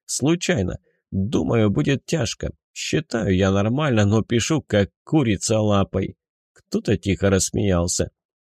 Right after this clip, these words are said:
«Поверьте», улыбка Павла Юрьевича стала пошире, «не вы один, не вы один, правда, Складовский?» «Ага», парень с бритой башкой,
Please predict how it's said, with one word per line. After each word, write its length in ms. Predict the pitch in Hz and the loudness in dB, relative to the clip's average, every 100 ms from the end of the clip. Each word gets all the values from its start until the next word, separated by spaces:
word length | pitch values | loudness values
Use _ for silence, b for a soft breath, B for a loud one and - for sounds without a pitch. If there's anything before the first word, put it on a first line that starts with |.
| _ _ _ _ _ _ | _ _ _ _ _ _
«Поверьте», 720 | - 127 107 110 85 - 98 - _ _ _ - | -2 0 2 2 0 -4 -4 -6 _ _ _ -2
улыбка 580 | 107 110 104 - 101 - | 2 2 2 0 -2 0
Павла 340 | 113 104 92 92 | 0 2 2 0
Юрьевича 540 | 82 85 120 - 101 | 2 2 2 0 -2
стала 360 | 92 - 95 92 | -2 0 2 0
пошире, 600 | - 110 - 104 92 82 b b b | 0 -2 0 0 0 -4 b b b
«не 240 | 107 120 123 | 2 4 4
вы 160 | 135 175 | 4 2
один, 540 | 127 151 131 151 95 - _ | -2 -4 -2 -2 -4 -6 _
не 400 | 107 104 104 101 | 0 2 4 4
вы 400 | 92 82 107 190 - _ | 2 2 0 0 -4 _
один, 760 | 135 185 98 110 113 107 101 - | -4 -4 -2 0 0 0 -4 -4
правда, 540 | 98 90 92 92 139 | 0 2 2 0 -2
Складовский?» 840 | 156 - 185 190 123 82 - - - _ _ _ _ _ | -4 -2 -2 0 0 0 -4 -10 -14 _ _ _ _ _
«Ага», 440 | 123 135 165 185 127 _ _ _ | 0 2 2 0 -4 _ _ _
парень 320 | - 185 175 104 | -2 0 2 0
с 100 | 90 | 0
бритой 440 | 101 101 101 95 | 0 2 2 2
башкой, 520 | 82 92 - 135 123 | 2 0 0 -2 -2